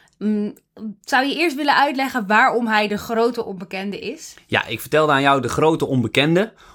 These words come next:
Speaker 2: omdat hij bijna niet bekend is in de beleggingswereld.
Speaker 1: Heb jij hem die naam gegeven?
Speaker 2: Ja.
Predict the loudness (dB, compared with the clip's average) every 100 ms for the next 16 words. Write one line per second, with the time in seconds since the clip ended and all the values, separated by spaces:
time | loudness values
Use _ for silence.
0 | -2 2 2 2 -2 _ _ -4 2 2
1 | 4 0 0 -2 -2 0 0 2 2 2
2 | 0 -2 -6 -4 -4 -6 -14 _ -8 -2
3 | 2 2 2 0 0 0 -2 -4 -10 -8
4 | -8 -10 -16 _ _ _ _ -8